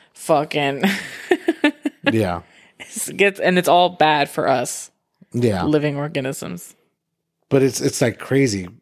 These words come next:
Speaker 2: I don't know. It's just nuts.
Speaker 1: Speaking of which, have you seen the trailer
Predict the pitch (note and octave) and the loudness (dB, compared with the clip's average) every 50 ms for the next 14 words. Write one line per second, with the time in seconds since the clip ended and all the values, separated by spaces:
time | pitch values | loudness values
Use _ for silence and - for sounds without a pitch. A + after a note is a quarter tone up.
0 | _ - A#2 A2 G2 F2+ F2+ F2+ F2 - - - - A#2+ - B2 A#2 - - G#2+ | _ -8 -8 -6 -6 -6 -8 -10 -12 -14 -14 -8 -6 -2 0 0 0 0 0 -2
1 | G2+ F2 - - - - - - _ _ _ _ _ _ - _ - - - - | -2 -4 -4 -8 -10 -10 -10 -12 _ _ _ _ _ _ -20 _ -20 -20 -20 -20
2 | _ - - - - A#3+ C#4 - G4+ G#3+ E3+ D3+ C3 A#2 A#2 - - - - E3+ | _ -20 -10 -2 0 0 2 4 2 2 2 2 0 0 0 -2 -4 -8 -10 -6
3 | - - F3+ F3+ G3 - G#3+ G3 F#3 F3 - - D#3 C#3 A#2 C3 C#3 G#3+ A3 | -2 0 2 2 2 0 0 0 -2 -2 -2 -2 -2 -2 -2 -2 -4 -4 -8